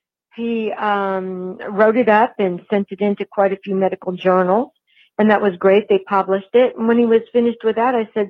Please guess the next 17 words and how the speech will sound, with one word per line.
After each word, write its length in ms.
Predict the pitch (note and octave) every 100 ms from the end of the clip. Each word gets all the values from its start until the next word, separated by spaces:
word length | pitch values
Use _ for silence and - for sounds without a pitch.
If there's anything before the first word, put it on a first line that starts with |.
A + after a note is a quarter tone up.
| -
"So 140 | G#3+
now 320 | F#3+ G3 G#4 G#4
what? 300 | F3 D#3 - _ G3+
What 100 | B3+
are 40 |
you 80 | C4+
gonna 160 | C#4 C4+
do 160 | C4
with 140 | C4 B3+
all 140 | A3+
this 120 | A3 - _ _ -
incredible 800 | A#3+ B3 - - G3+ G#3 G#3 A3
information?" 840 | A3 A3 A#3 A3 B3+ C#4+ G#3+ F#3+ - _
These 280 | F#3 A#3 G#3+ - -
twenty 300 | A#3 A#3 A3
women 640 | G3 A#3 E4+ A3 E3 E3+ _ _ _ _ -
who 720 | A3 G#3+ G#3 G#3 G3+ G3 F#3+